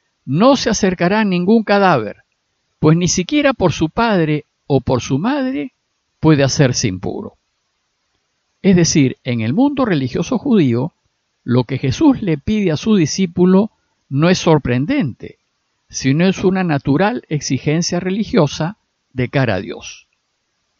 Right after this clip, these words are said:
Pero si bien la respuesta de Jesús se apoya en la ley, su intención iba más allá. El Señor busca que su discípulo se dé cuenta y aprenda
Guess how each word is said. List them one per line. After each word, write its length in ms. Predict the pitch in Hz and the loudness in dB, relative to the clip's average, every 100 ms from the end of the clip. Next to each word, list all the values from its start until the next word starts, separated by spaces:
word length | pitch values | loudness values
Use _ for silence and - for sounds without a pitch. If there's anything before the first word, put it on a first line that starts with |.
| _ _ _ | _ _ _
Pero 180 | - 151 | -2 0
si 160 | 160 180 | 2 2
bien 220 | 294 349 | 2 2
la 100 | 311 | 0
respuesta 460 | 202 170 240 233 226 | 0 2 0 0 0
de 140 | 190 | 0
Jesús 320 | 151 - 220 | -2 -4 -4
se 100 | - | -2
apoya 340 | 135 185 190 185 | -2 2 2 2
en 80 | |
la 100 | 165 | 0
ley, 340 | 170 185 135 196 _ _ _ _ _ _ | 2 0 -2 -6 _ _ _ _ _ _
su 180 | - | 0
intención 640 | 143 135 139 135 214 226 226 | 0 2 -2 0 2 2 2
iba 240 | 151 127 113 | -2 0 0
más 220 | 117 - | -4 -6
allá. 400 | 120 165 147 _ _ _ _ _ _ _ - | -4 -2 -4 _ _ _ _ _ _ _ -4
El 140 | 147 | -2
Señor 380 | - 185 262 254 | 0 2 4 4
busca 360 | 262 208 - 151 | 4 2 0 -2
que 120 | 156 | -2
su 160 | - | 0
discípulo 540 | 147 156 247 226 254 185 | 0 2 -2 0 2 2
se 200 | - 180 | 2 2
dé 160 | 262 | 2
cuenta 500 | 240 226 156 104 117 | 0 0 0 -2 -6
y 120 | 127 143 | -2 -2
aprenda 680 | 160 220 202 113 95 101 | 0 0 0 -2 -8 -14